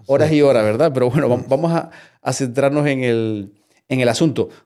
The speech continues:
Speaker 1: porque, em, creo que también es un buen momento. Yo creo que la parte del robot está explicada.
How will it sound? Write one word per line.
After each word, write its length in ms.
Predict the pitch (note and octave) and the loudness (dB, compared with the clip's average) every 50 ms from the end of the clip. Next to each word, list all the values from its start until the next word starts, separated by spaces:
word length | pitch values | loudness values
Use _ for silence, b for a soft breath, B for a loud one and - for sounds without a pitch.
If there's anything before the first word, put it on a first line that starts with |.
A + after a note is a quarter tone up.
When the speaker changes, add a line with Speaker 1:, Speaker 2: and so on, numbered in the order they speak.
| B _ | B _
Speaker 1:
porque, 580 | - C3+ C3 - - C3 A#2+ G#2+ - - _ _ - | -4 -4 -2 -2 -2 -2 -2 -2 -4 -10 _ _ -2
em, 480 | C#3+ C3+ B2+ B2 B2 B2 A#2+ A#2 A2+ - - | 0 0 0 0 -2 -4 -6 -6 -8 -8 -4
creo 180 | - E3 F#3 | -2 0 0
que 80 | F3 G3+ | 0 0
también 220 | F#3 F#3 F#3+ F#3+ | -2 -2 -2 -2
es 60 | F3 F3+ | -2 -2
un 60 | F3+ | -2
buen 120 | F3 E3+ | -2 -2
momento. 320 | E3 D3+ D#3+ G3+ G3+ G#3 E3 | -2 -2 -2 -2 -2 -2 -2
Yo 80 | D3 | -2
creo 160 | D#3 E3 D#3 | 0 -2 -2
que 80 | C#3+ D3 | 0 -2
la 80 | C#3 C#3 | -2 -2
parte 240 | D3 C#3+ - D#3 | -4 -6 -6 -6
del 100 | D3 C3+ | -6 -6
robot 260 | A#2+ B2+ C3 C3+ C#3+ C3+ | -4 -6 -6 -6 -6 -6
está 280 | A#2 - C#3 C3 B2+ | -8 -8 -8 -8 -8
explicada. 680 | A#2+ A2+ - B2+ A#2+ A2 A#2 C#3+ D3+ F3+ G#3+ D4 D#4+ | -8 -10 -10 -10 -8 -6 -4 -2 -2 -2 -2 -4 -8